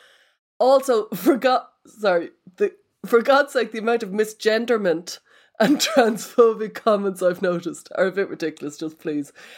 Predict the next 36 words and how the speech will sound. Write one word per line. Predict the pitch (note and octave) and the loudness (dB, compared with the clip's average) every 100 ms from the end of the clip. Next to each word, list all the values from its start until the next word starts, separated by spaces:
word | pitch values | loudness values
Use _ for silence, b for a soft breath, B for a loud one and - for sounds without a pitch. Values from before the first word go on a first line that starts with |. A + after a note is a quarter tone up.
| B | B
And | F#3+ | -2
if | A#3 | 2
you're | D4 | 2
a | B3+ | 2
parent | A3 G3 | 0 0
of | F3+ | -2
a | D3 | -4
trans | F#3 E3+ E3 | -2 -2 -2
kid, | E3 | -4
get | E3+ D#3+ | -2 0
information, | E3 D#3+ D#3+ D3+ D3 D3+ | 0 -2 -4 -6 -6 -10
please, | - D3+ C#3+ | -6 -6 -4
for | D#3 | -6
your, | D3 C#3+ - - | -4 -4 -6 -6
your | D#3+ C#3+ | -4 -4
kid's | - E3+ - | -4 -6 -4
sake." | E3 C#3 - B B B B | -6 -6 -10 B B B B
I, | A#3 - | 2 4
I | C4 | 2
just | D#4+ E4+ | 2 2
thought, | F4 D4 - | 4 4 2
um, | - A3 G#3+ - | 0 0 -2 -4
it | A3 | -2
was | A3+ | -2
kind | A3 C#4 D#4+ | 0 0 0
of | D4+ | -2
interesting | C#4 C4 A3+ - G3 | -2 0 0 0 -6
straight | - - G#3+ | -4 0 0
into | G3+ F#3+ F#3 | 0 -4 0
that | F#3 F3 | 0 0
whole | F#3+ F3+ F3 E3 - | 0 0 0 -2 0
R | F3+ E3+ | 2 4
O | E3+ | 2
G | E3+ F3 | -2 -12
D | D3 F3 E3+ | -6 -2 -2
is | D#3+ D3 - | -2 -4 -10